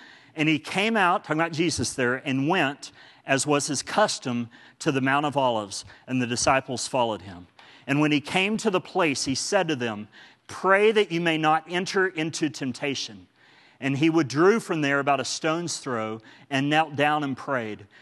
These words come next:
saying, 'Father, if you're willing, remove this cup from me. Nevertheless, not my will, but yours be done.' And there appeared to him an angel from heaven, strengthening him. And being in agony, he prayed more earnestly,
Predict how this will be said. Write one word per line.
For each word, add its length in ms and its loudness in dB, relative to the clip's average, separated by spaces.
saying, 340 -2
'Father, 680 0
if 180 -4
you're 240 2
willing, 440 2
remove 440 2
this 220 -2
cup 260 -2
from 200 -8
me. 240 -8
Nevertheless, 960 2
not 260 0
my 260 2
will, 300 0
but 160 -4
yours 300 -2
be 140 -4
done.' 320 -6
And 140 -4
there 140 6
appeared 380 0
to 60 -2
him 220 -4
an 120 -2
angel 440 -2
from 220 -6
heaven, 420 0
strengthening 840 -4
him. 280 -14
And 200 0
being 260 6
in 120 0
agony, 600 0
he 120 -4
prayed 300 -2
more 240 -2
earnestly, 600 -6